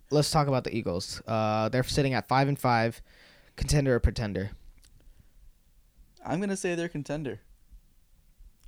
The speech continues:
Speaker 1: I
Speaker 2: Mainly
Speaker 1: ha-
Speaker 2: because it just depends on how Carson Wentz can play. 'Cause he looked really bad last week in that fourth quarter against the Patriots. Uh, but also, I mean, Aguilar had a very key drop in the last, in the closing seconds of the game,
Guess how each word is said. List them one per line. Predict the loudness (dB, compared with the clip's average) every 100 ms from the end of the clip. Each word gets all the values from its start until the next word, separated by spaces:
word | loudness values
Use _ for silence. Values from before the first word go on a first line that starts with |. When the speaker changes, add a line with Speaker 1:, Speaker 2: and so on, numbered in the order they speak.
| -6
Speaker 1:
I | 0 4
Speaker 2:
Mainly | 4 4
Speaker 1:
ha- |
Speaker 2:
because | 2 0 -2 -2
it | -2
just | -2 -2
depends | -4 -2 -2 0
on | -2
how | -4
Carson | -2 0 0 -4 -4
Wentz | -4 -4
can | -4
play. | 0 0 0 -6 -20 -18 -16 -8 -4
'Cause | 2
he |
looked | 4 4 2
really | 0 6 8 8
bad | 6 6 4
last | 2 -2 -4
week | -4
in | -4
that | -4
fourth | -4 -4 -2
quarter | -2 0
against | 0 -2 -4
the |
Patriots. | -4 -2 0 -2 -2 -10 -14 -20 -12 -2
Uh, | 2 2 0
but | -2 2 4
also, | 6 6 6 4
I |
mean, | 4 0
Aguilar | 0 0 0 -2
had | 0 -2
a |
very | 0 0 0
key | -2 -4
drop | -4 0 0 0 -4
in |
the | -4
last, | -4 -4 -6
in | -10
the | -10
closing | -12 -6 -4 8 8
seconds | 8 -2
of |
the | -4
game, | -4 -2 -2